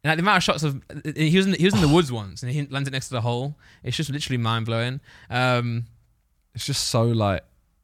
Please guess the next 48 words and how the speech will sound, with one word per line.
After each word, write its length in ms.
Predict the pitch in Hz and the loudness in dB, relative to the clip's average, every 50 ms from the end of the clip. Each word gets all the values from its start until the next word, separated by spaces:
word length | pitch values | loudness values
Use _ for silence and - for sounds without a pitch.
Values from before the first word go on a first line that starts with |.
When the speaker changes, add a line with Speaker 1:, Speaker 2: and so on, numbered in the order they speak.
| _ _ _ _ _ _ _ _ _ _ _ _ _ _ | _ _ _ _ _ _ _ _ _ _ _ _ _ _
Speaker 1:
yeah, 320 | - 120 107 92 71 62 107 - - _ | -6 -4 -4 -4 -6 -8 -12 -14 -14 _
yeah. 300 | 113 104 104 110 110 110 - - - - | -10 -8 -8 -8 -8 -10 -12 -14 0 4
Speaker 2:
but 220 | 147 135 139 139 | 4 4 6 4
Speaker 1:
But 80 | - 147 | 4 6
Speaker 2:
it 160 | 143 143 127 | 6 6 8
does, 300 | 165 160 156 131 113 - - | 6 6 6 6 4 2 2
it 140 | - 131 117 | 2 4 6
does 200 | 131 147 135 120 | 6 6 6 6
look 260 | 117 120 110 - - | 6 4 4 2 0
easy. 380 | 92 85 78 - 73 73 - - - _ _ | -2 -4 -4 -6 -8 -10 -12 -14 -20 _ _
Speaker 1:
it 120 | 139 131 | -8 2
does 260 | - 170 185 160 135 135 | 6 6 8 8 8 6
look 160 | 151 160 - - | 4 4 4 4
easy, 240 | 143 151 147 123 113 | 4 4 4 4 2
but 120 | 98 87 90 | -2 -6 -8
it's 100 | 107 - | -10 -10
just, 140 | - - - | -10 -6 -4
like, 320 | 110 107 107 101 - - _ - | -4 -2 -2 -4 -6 -10 _ -20
it's 220 | - - 131 - | -20 -18 -16 -16
so 300 | - - - 113 110 104 | -14 -10 -8 -6 -6 -4
hard, 120 | 101 107 104 | -2 0 2
Speaker 2:
Like, 160 | 110 117 123 | 4 4 4
it 20 | |
looks 220 | 120 120 92 87 95 | 4 4 2 2 0
Speaker 1:
man. 240 | 98 80 85 87 | 0 0 0 -2
Speaker 2:
like, 80 | 85 82 | -4 -6
"Oh, 40 | 76 78 | -6 -4
you 100 | 90 85 | -4 -4
know, 120 | 82 82 85 87 - | -4 -4 -6 -8 -8
he's 180 | - 101 90 85 | -8 -6 -6 -6
just 160 | 92 87 - | -6 -8 -8
hit 100 | 90 - | -8 -8
the 60 | 85 | -6
ball." 180 | 82 95 95 - - _ _ | -4 -4 -4 -4 -6 _ _
Speaker 1:
Yeah, 340 | - 92 95 101 98 101 113 - _ _ | -10 -8 -8 -6 -8 -8 -10 -12 _ _
yeah. 280 | - 98 95 95 95 107 - _ _ _ _ _ _ _ | -10 -8 -8 -6 -6 -8 -10 _ _ _ _ _ _ _
He 80 | - 156 | 4 4
was 120 | 151 139 | 4 6
sick 140 | - 135 107 | 4 0 -2
though. 120 | 107 104 104 | -2 -2 -2
He's, 160 | 110 123 127 | -2 -2 -2
he's, 140 | 127 117 143 | -2 -2 -2
like, 120 | 156 139 | 0 0
a 40 | 139 | 0
really, 300 | 127 123 120 113 110 104 | 0 2 2 0 0 -2
like, 220 | 101 - 107 98 - | -4 -6 -8 -10 -8
fun 180 | - 123 113 | -8 -6 -4
guy, 360 | 101 104 104 104 110 123 143 | -4 -4 -4 -4 -4 -6 -10